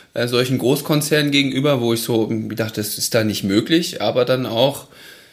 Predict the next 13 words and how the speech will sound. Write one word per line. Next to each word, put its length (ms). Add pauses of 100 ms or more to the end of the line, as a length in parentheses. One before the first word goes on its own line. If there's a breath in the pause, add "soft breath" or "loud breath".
(380 loud breath)
ja, 200
wenn 120
ich 80
das 160
so 200
höre 500
und 140
auch 180
so 120
dieses, 640 (680)
wie 80
viel 200
schreibt, 380